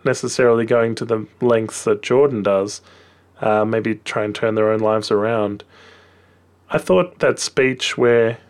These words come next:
he's going to step down, but the new drug that he's really addicted to is power, and he's only powerful as this persona of the Wolf of Wall Street. And during the speech, he convinces himself to stay,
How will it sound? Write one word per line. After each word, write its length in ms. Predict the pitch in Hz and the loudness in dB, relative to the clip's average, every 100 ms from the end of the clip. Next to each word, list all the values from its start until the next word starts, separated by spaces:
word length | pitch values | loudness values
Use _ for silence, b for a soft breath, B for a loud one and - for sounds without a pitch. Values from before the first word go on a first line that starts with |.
| _ | _
he's 220 | - 120 | -4 -4
going 200 | - 123 | 0 0
to 60 | 120 | 0
step 400 | 110 - 117 - | -2 0 0 0
down, 560 | 113 110 110 110 113 117 b b b b b b _ _ _ | 0 2 2 0 -4 -10 b b b b b b _ _ _
but 440 | 120 113 - _ | 2 2 0 _
the 100 | 120 | -2
new 300 | 120 120 127 | 0 2 0
drug 380 | 123 120 110 110 | 2 2 2 0
that 100 | 117 | -2
he's 200 | 117 110 | -2 -2
really 220 | 120 110 | -2 0
addicted 400 | 104 139 135 110 | 0 0 -4 -8
to 160 | - 107 | -2 -2
is 100 | 101 | -2
power, 580 | - 131 123 107 98 101 | -2 -2 2 2 2 0
and 380 | 113 110 107 104 _ _ | -2 -4 -6 -10 _ _
he's 220 | _ 123 123 | _ -2 2
only 240 | 127 123 | 2 2
powerful 520 | 110 123 117 117 113 - | 0 0 0 0 -2 0
as 240 | 117 117 | 0 0
this 160 | - 113 | -2 -6
persona 600 | - 131 - 120 117 113 104 | -8 -8 -2 0 2 0 0
of 120 | 104 | -2
the 80 | 113 | -2
Wolf 280 | 110 107 113 | 0 -2 -2
of 100 | 107 | 2
Wall 220 | 110 123 | 2 2
Street. 420 | - 101 101 - B B B B | 0 -4 -4 -8 B B B B
And 240 | 120 117 | -4 -2
during 240 | 113 135 135 | 2 2 2
the 100 | 113 | -2
speech, 360 | - 123 113 | -2 0 0
he 60 | - | -4
convinces 520 | - 110 113 120 113 | -4 -2 -2 -2 -4
himself 460 | 107 104 - 110 - | -4 -2 0 0 0
to 80 | 95 | -10
stay, 540 | - 110 110 127 156 | -2 2 2 0 -4